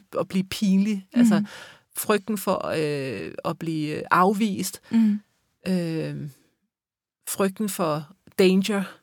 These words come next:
Speaker 2: Mm.
Speaker 1: at der er fare på færde. Der er sådan forskellige,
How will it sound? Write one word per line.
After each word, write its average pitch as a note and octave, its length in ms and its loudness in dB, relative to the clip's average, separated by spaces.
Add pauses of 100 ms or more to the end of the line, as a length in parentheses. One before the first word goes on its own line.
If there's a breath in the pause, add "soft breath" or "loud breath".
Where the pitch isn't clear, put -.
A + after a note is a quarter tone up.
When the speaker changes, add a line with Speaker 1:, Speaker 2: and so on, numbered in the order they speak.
Speaker 2:
Mm. G3+ 440 6 (600)
Speaker 1:
at F#3 140 -4
der E3 60 0
er E3 60 -2
fare E3+ 400 4
på F#3+ 100 0
færde. D#3+ 440 -2
Der F3+ 80 2
er G3 120 0
sådan G#3+ 160 -2
forskellige, G3 760 0